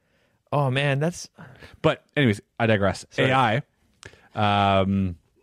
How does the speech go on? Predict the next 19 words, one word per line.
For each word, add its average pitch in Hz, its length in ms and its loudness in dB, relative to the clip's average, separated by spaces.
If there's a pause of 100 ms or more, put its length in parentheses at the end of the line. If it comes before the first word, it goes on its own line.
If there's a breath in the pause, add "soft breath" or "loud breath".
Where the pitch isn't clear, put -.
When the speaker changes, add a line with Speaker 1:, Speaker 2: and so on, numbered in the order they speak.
(800)
Speaker 2:
<laughs> - 1400 -10
uh, 107 440 2 (720)
basic-, 139 500 -2
I 107 180 0
don't 101 320 -2
know 101 80 0
where 98 240 -2 (120)
I 101 120 -8
was 98 140 -12
going 104 160 -8
with 101 80 -8
this, 107 240 -12
actually. 104 340 -14 (1400)
Speaker 1:
Call 98 300 -2
eight 120 220 -2
four 127 220 -4
four 98 260 -4
Bob 98 300 -4
Talk. 101 300 -6